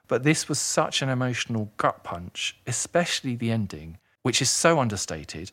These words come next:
and which both broke my heart and restored my faith in human kindness at the same time. I cannot recommend this book enough.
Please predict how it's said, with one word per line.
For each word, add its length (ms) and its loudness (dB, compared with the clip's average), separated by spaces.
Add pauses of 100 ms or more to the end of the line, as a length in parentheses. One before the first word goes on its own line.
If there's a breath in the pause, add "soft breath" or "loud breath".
and 140 0
which 320 -2
both 240 0
broke 600 4
my 140 2
heart 480 -4
and 160 -2
restored 540 0
my 160 0
faith 420 -4
in 140 -2
human 320 -4
kindness 500 -6
at 80 -14
the 80 -14
same 300 -8
time. 440 -14
I 80 -18
cannot 380 -4
recommend 380 -6
this 100 -10
book 180 -14
enough. 460 -16